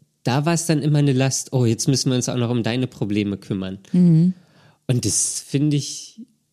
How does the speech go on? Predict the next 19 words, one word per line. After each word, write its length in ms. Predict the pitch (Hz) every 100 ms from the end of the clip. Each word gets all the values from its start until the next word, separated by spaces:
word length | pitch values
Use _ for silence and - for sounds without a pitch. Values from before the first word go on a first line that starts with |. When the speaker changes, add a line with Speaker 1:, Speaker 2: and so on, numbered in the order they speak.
| _
Speaker 1:
also 180 | 127 139
ich 120 | -
seh 160 | 147
da 180 | 160 156
irgendwie 300 | 165 151 151
so 220 | 123 165
viel 600 | 170 - - 196 220 214 180
Negatives 1000 | 165 196 202 160 - - 120 104 98 -
und 200 | 131 113
so 260 | 151 156
wenig 400 | 139 147 156 147
Gutes, 500 | - 180 190 120 - - - - - - - _ _
ähm, 520 | - 120 120 120 120 -
was 200 | - 139
vielleicht 360 | - 127 127 -
auch, 200 | - - -
weiß 1080 | - - - - - - - - 131 123 123
ich 40 |
nicht, 440 | 110 101 - -